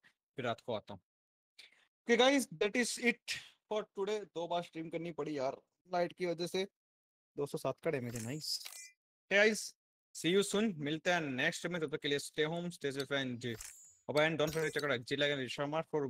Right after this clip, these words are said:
both link in the description। जाओ जाके चेकआउट करना। Exit Lag के ऊपर मैंने proper video बना दिया है, आप जाके चेकआउट कर सकते हो,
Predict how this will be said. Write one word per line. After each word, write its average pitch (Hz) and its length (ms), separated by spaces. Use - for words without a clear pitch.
both 139 200
link 127 240
in 127 120
the 123 100
description। 147 540
जाओ 127 160
जाके 127 200
चेकआउट 123 360
करना। 131 280
Exit 135 220
Lag 147 160
के 147 100
ऊपर 139 80
मैंने 139 140
proper 131 260
video 127 200
बना 113 220
दिया 131 240
है, 160 80
आप 120 120
जाके 117 220
चेकआउट 110 320
कर 113 80
सकते - 340
हो, 185 80